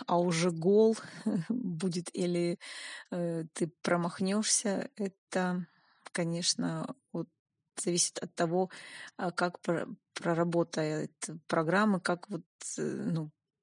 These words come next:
прорисуют тебе <laughs> этот вектор в реальности. И тогда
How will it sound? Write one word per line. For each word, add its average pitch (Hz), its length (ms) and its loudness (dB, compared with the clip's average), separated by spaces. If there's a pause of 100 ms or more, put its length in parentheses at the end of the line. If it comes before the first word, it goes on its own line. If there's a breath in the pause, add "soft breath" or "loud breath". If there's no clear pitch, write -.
(120)
прорисуют 175 720 6
тебе 160 360 2 (100)
<laughs> 175 220 0
этот 196 300 0
вектор 180 540 0
в 180 80 2
реальности. 170 640 2 (520 loud breath)
И 160 680 0
тогда 156 360 -2